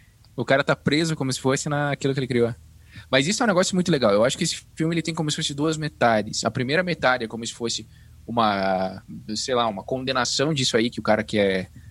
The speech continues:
que ele acha que é errado, que é o consumismo desenfreado, essa, eu, a, o que eu interpreto como uma transformação da pessoa num, numa coisa. E daí a segunda metade seria como se fosse o outro extremo, né?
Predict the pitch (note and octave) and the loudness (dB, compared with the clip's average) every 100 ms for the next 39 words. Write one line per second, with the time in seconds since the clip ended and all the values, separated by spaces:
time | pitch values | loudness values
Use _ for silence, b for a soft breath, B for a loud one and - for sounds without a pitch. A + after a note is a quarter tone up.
0 | B - - A#2 - G#2+ G#2 G#2+ A2+ G#3+ | B -6 2 2 4 4 4 4 4 4
1 | F#3 A2+ G#2+ G2 F#2+ G2+ G#2+ - G#2+ B2+ | 4 4 4 4 2 0 -2 -2 -2 -2
2 | B2 G2 G2 - G2+ G#2+ C#3 G2 F#2+ G#2 | -2 -2 -2 0 2 4 2 0 0 0
3 | - G2+ - G2+ F#2+ F#2 F#2+ G2 G2 F#2+ | 2 0 2 4 4 4 2 2 2 0
4 | - A#2 A#2 G2+ G#2 G2+ G2+ G2 F#2 G#2+ | 2 2 0 0 0 0 -4 -4 -2 -2
5 | G#2+ G2+ G#2+ G2+ - - G#2 G2 G2 G2+ | 2 2 2 0 -2 0 2 2 0 0
6 | G2 - A2+ C3 C#3+ - - - - b | 0 0 0 0 -2 -8 -20 -20 -20 b
7 | b b b - A#2+ C3+ - D3 C3 F3+ | b b b -2 2 2 2 -2 0 0
8 | D#3+ C3 D3 D#3+ D3+ D3+ D3+ D3 - D3 | 2 2 2 0 -2 0 -2 0 -2 0
9 | C3+ E3 D#3 D3+ - C3+ C3 G2+ G2+ | 2 0 -2 -4 -2 0 0 -2 -4